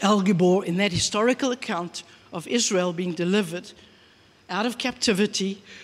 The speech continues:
where the natural, "What manner of man is this, that the wind and the waves be,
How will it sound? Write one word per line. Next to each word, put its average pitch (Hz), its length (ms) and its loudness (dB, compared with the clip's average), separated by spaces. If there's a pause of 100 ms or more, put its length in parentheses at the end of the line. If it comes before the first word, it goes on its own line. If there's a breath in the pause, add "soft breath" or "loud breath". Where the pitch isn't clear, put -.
(180 loud breath)
where 196 320 4
the 185 220 -2
natural, 202 680 4
"What 233 280 0
manner 233 380 6
of 233 100 4
man 226 240 6
is 226 160 4
this, - 380 2 (220 loud breath)
that 185 120 0
the 202 80 4
wind 208 260 6
and 247 120 8
the 233 80 8
waves 220 340 6
be, 202 300 6